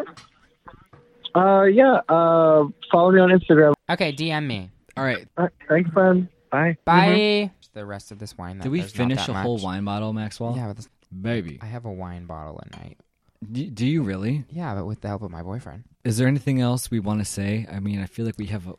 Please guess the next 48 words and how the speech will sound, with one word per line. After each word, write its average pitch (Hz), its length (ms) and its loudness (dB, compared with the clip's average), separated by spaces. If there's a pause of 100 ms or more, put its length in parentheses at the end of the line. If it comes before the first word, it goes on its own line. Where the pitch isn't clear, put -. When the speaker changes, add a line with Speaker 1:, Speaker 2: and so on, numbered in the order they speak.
Speaker 3:
we've, 107 240 -10
this 107 160 -8
has 117 160 -6
been 101 160 -4
a 95 60 -4
very 90 320 -6
long 85 280 -8
episode. - 380 -6 (240)
Speaker 2:
Yeah, 208 340 -2
I 117 60 -2
feel 190 200 -8
like 233 100 -8
we 269 60 -6
got 226 60 -6
a 156 60 -6
lot 131 100 -4
of 131 60 -6
calls. 131 560 -6
Speaker 3:
We 135 80 0
did 131 220 2
get 127 100 2
a 113 60 0
lot 92 160 -4
of - 80 -8
calls. - 640 -6
<laughs> - 400 -20
Speaker 2:
Should 160 220 -10
we 160 140 -2
see 151 220 -6
if 143 80 -6
there's, 147 200 -4
like, 120 140 -6
one 117 340 -8
more 117 440 -6
real 139 140 -6
quick? 147 420 -12
Speaker 3:
Yeah, 139 220 2
we 120 160 2
can 147 180 -2
take 131 260 2
one 110 480 -2
more. 123 380 0
Oh, 139 100 2
I 131 80 2
have 131 140 0
a 131 60 0
missed 127 280 2
call. 127 380 0